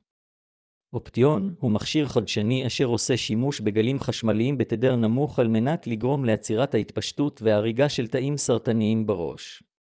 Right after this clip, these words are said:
אופטיון אפשן הוא מסקה שחובשים על הראש ומשחררת את אותם גלים למוקדים ספציפיים בראש.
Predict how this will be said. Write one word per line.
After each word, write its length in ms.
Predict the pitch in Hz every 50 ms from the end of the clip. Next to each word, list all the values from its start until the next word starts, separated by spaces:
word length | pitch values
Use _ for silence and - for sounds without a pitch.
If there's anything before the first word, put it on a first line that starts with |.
| _ _ _ _ _ _ _ _ _ _ _ _ _ _ -
אופטיון 420 | 123 - - - 131 143 151 151
אפשן 540 | 139 - - - - - 98 87 80 76 92 110 - _ _ _ _
הוא 140 | _ 113 110
מסקה 420 | 104 98 - - 110 - 151 135
שחובשים 580 | 127 - - - - 107 98 - - 143 147 135
על 100 | 120 101
הראש 340 | 104 101 117 131 131 - -
ומשחררת 640 | 113 113 107 - 110 - - 131 147 151 147 -
את 100 | 123 -
אותם 280 | 120 - - 139 135 127
גלים 360 | 107 110 107 117 147 156 151
למוקדים 520 | 147 120 113 107 - - 113 107 143 151 147
ספציפיים 720 | - - - 117 - - 156 151 - - 131 123 127 117
בראש. 580 | 117 110 98 95 80 64 - - - - -